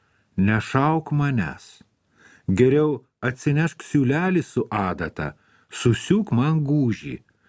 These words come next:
paimk mane gyvą ir penėk trejus metus.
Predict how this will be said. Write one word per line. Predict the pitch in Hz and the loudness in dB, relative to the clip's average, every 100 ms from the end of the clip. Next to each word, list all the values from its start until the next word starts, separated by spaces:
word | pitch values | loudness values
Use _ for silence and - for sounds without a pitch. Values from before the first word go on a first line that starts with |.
| - - - | -20 -20 2
paimk | 156 185 - | 4 4 2
mane | 117 113 113 104 | 2 2 2 0
gyvą | 92 214 208 87 67 - _ _ _ | 2 2 2 -2 -6 -12 _ _ _
ir | 143 180 | 2 2
penėk | 220 214 180 170 - | 2 2 2 0 -2
trejus | 113 113 135 - | 0 0 0 0
metus. | 139 131 78 - - | -2 -2 -4 -6 -12